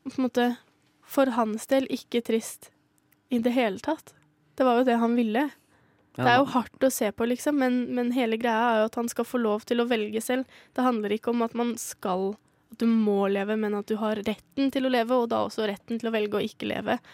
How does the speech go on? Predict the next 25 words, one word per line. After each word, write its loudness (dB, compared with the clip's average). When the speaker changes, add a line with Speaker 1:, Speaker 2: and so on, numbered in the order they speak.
Speaker 1:
er 2
jo 0
hele -2
greia -2
hans. -4
Og 0
når 4
han 0
da 2
endelig 0
får 0
det -2
som -2
han 2
vil, 0
så 4
ble 0
jeg 2
på -4
en 0
måte -6
nesten -4
litt -6
sånn -4
glad. -2